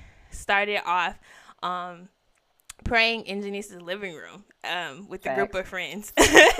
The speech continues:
Speaker 1: And
Speaker 2: <laughs>
Speaker 1: we would meet every week and just,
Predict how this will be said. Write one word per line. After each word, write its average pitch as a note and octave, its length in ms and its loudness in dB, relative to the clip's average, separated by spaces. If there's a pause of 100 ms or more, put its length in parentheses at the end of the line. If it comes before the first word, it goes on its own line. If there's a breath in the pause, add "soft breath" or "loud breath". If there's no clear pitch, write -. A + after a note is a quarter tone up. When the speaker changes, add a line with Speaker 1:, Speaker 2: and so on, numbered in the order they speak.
(680 loud breath)
Speaker 1:
And A#3 460 2
Speaker 2:
<laughs> - 20 -14
Speaker 1:
we C4+ 160 -4
would D4 240 -6
meet B3+ 420 -6
every B3+ 380 0
week A#3+ 360 -8
and G3 240 -8
just, G3 520 -10